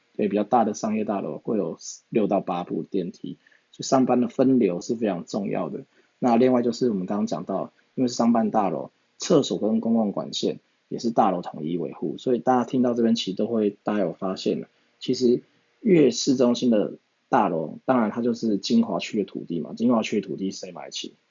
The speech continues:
一般人当然买不起，那不就是那一些比较大的人寿跟银行，所以大楼的办公室的玩法跟一般住宅不一样的地方是，很多办公大楼，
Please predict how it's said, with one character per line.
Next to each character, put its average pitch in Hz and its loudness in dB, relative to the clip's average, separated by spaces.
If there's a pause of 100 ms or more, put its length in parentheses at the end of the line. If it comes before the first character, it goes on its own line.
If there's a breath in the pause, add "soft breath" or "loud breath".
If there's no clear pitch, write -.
一 117 2
般 113 2
人 104 2
当 101 -2
然 98 -2
买 87 -4
不 73 -8
起， - -8 (100)
那 113 -2
不 107 -4
就 110 0
是 - -6
那 104 -2
一 98 -2
些 101 -2
比 - -6
较 92 -4
大 95 -4
的 82 -4
人 78 -6
寿 95 -4
跟 90 -6
银 92 -10
行， - -18 (340)
所 127 4
以 101 6 (520)
大 139 4
楼 82 -2 (220)
的 90 0 (120)
办 139 4
公 127 4
室 127 0
的 117 4
玩 95 -2
法 - -6
跟 104 0
一 110 -2
般 104 0
住 - -6
宅 95 -4
不 101 -2
一 87 2
样 92 -2
的 - -12
地 101 -10
方 82 -10
是， - -8 (340 soft breath)
很 107 0
多 135 8
办 127 4
公 120 4
大 113 4
楼， 82 -2